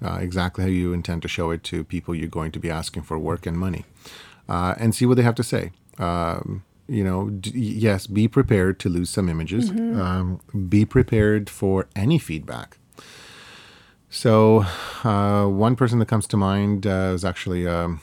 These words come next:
Speaker 1: international student of mine that, uh, I just had the pleasure of teaching for two years at Lambton College.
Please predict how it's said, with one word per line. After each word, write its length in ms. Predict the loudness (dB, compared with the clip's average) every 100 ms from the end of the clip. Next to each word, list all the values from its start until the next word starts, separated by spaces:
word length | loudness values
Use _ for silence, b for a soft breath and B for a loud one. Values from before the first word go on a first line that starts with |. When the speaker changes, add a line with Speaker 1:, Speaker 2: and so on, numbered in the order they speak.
| -4
Speaker 1:
international 520 | -2 -2 -2 -4 -6
student 400 | -6 -6 -6 -6
of 140 | -8
mine 600 | -6 -6 -4 -4 -4 -4 -4
that, 460 | -6 -8 -10 -10
uh, 240 | -8 -8 -8
I 160 | -8 -8
just 180 | -8 -8
had 100 | -8
the 60 |
pleasure 320 | -6 -6 -4
of 120 | -6 -6
teaching 280 | -6 -6
for 120 | -8 -10
two 200 | -6 -4
years 560 | -2 -4 -4 -4 -8 -10
at 180 | -10
Lambton 280 | -8 -8 -10
College. 680 | -8 -6 -6 -8 -8 -12